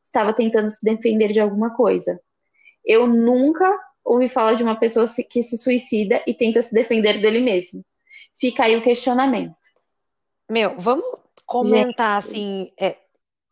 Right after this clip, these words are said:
Speaker 2: um tópico por tópico ne-, nessa parte, assim, porque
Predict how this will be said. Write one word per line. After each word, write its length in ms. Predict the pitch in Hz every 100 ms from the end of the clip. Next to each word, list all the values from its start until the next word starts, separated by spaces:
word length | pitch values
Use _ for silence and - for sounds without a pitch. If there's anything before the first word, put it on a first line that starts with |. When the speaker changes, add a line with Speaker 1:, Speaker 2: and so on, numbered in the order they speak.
| _ - - _ _ - 180 _ -
Speaker 2:
um 120 | 214
tópico 420 | - 254 - 262
por 180 | - 240
tópico 520 | - 208 190 - -
ne-, 240 | 202 190 -
nessa 360 | 190 196 - 202
parte, 540 | - 175 156 156 -
assim, 240 | 170 175
porque 440 | - - 240 233